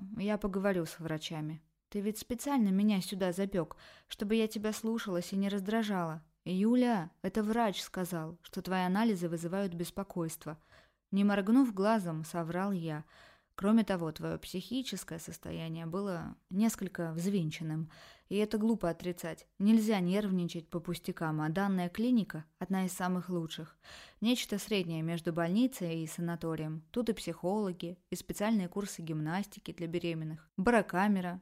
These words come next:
и многое другое, что позволит поддержать твой организм и хорошо скажется на здоровье нашего ребёнка. Поэтому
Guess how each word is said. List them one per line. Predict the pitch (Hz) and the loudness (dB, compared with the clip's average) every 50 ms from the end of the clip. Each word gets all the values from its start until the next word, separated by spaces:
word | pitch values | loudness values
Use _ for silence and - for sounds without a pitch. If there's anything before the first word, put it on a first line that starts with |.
| _ - | _ -2
и | - 226 220 202 180 | 0 2 2 2 2
многое | 175 170 180 196 214 202 202 196 | 2 2 2 2 4 4 2 2
другое, | 185 185 196 226 202 190 165 156 147 143 160 | 2 2 2 2 2 2 2 2 0 -4 -8
что | - - - | -12 -10 -10
позволит | 175 - 160 165 170 180 202 233 247 214 180 - - _ _ _ | -6 -4 -4 -4 -2 0 0 2 2 0 0 -4 -10 _ _ _
поддержать | - 190 180 170 180 180 170 160 175 185 196 190 | -4 -2 -2 2 2 2 2 2 0 -2 -2 -2
твой | - 180 165 160 | -2 -4 -2 -2
организм | 160 156 160 156 160 185 220 226 208 180 160 | -2 -2 -2 0 0 2 2 2 2 0 -2
и | 156 | -2
хорошо | 156 - 170 160 160 156 - 190 196 | -4 -4 -4 -4 -4 -4 -6 -8 -8
скажется | 202 - - 165 165 160 156 156 - 160 156 | -8 -8 -6 -6 -6 -6 -6 -8 -8 -8 -6
на | 151 156 156 | -6 -6 -6
здоровье | 151 - 151 151 156 175 202 190 160 156 | -6 -6 -6 -4 -2 -2 -2 -2 -2 -4
нашего | 156 160 160 156 - 165 156 | -4 -4 -6 -6 -8 -8 -8
ребёнка. | 156 156 151 151 151 151 156 156 - - - _ _ _ | -8 -6 -6 -6 -6 -6 -8 -10 -12 -16 -18 _ _ _
Поэтому | - 180 175 170 185 247 - - 247 202 170 170 | -6 -4 -2 -2 -2 -2 -2 -2 -2 -2 -2 -4